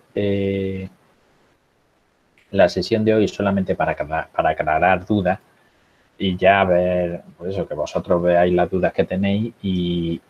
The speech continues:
y que me preguntéis dudas solamente de, de las cosas que tengáis. La sesión de hoy y las de la próxima semana, prácticas,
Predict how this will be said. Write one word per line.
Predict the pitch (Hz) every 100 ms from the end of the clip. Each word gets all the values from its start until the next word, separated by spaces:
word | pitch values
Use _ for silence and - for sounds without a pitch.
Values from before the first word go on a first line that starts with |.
| -
y | 95
que | -
me | 87 80
preguntéis | - 80 82 - 92 90
dudas | 92 90 -
solamente | 90 87 87 87 101
de, | 92 85 82 80 76 _ _ _ _ _ _ -
de |
las | - -
cosas | - -
que | 82
tengáis. | 82 85 76 76
La | 76
sesión | 76 85 - 98 95
de | 87 87
hoy | 95 92 80 - - - - -
y | 95
las | 87 85
de |
la | 82 85
próxima | 90 95 87
semana, | 85 85 90 101 110 - -
prácticas, | 95 92 - - 131